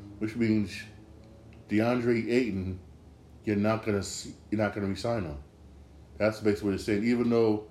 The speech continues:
DeAndre Ayton and the coach didn't get along, but still, okay, which means that means you're closing down on DeAndre Ayton. Wow, that's, I'm just, just wow. Just, mm,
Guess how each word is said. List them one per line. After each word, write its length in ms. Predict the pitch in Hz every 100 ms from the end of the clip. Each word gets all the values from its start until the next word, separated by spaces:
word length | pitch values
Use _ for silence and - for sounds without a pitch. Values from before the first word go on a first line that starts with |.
| - - - - -
DeAndre 440 | 107 104 107 104
Ayton 260 | 104 101 98
and 180 | 92
the 40 | 92
coach 260 | 107 101
didn't 200 | - 95
get 120 | 95 90
along, 480 | 90 110 110 92
but 200 | 76 82
still, 360 | - 101 90 71 - - - - - - -
okay, 200 | 104 95
which 180 | 98 95
means 140 | 87
that 200 | 104 107
means 340 | 98 90 - - - -
you're 100 | -
closing 360 | 107 98 85
down 280 | 80 101 92
on 220 | 98 87 90
DeAndre 400 | 90 90 87 92
Ayton. 360 | 101 82 78
Wow, 520 | 85 82 92 85 76 - - - - - - - - -
that's, 320 | 98 101 -
I'm 160 | 95 101
just, 360 | 90 87 - - - - - - - - - - - - - - - - - - - - - -
just 240 | 110 101 76
wow. 380 | 85 82 80 78 - - - - - - - - - - - - - - -
Just, 380 | 95 92 - -
mm, 560 | 101 101 98 92 87